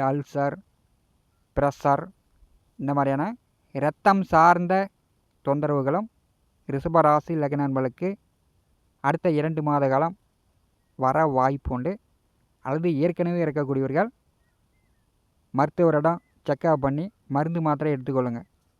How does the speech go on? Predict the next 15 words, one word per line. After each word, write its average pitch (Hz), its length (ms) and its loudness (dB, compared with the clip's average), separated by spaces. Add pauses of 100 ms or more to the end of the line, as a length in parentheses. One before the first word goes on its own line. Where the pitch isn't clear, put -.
(960)
ராகு 202 360 10
கேதுவால் 196 540 4
தொல்லை 180 220 4 (100)
தொந்தரவுகள் 180 520 0
வரும்போது 147 400 0 (1500)
பரிகாரம்னு 170 540 0
பார்த்தோம்னா, 139 340 -2 (1500)
ராகு 190 460 10
கேதுவுக்கு 185 480 2 (240)
உரிய 190 300 0 (100)
தானியம், 147 400 2 (1300)
ராகுவுக்கு 175 760 4 (260)
கருப்பு 165 400 -2
உளுந்து, 131 300 -4 (920)
கேதுவுக்கு 190 580 2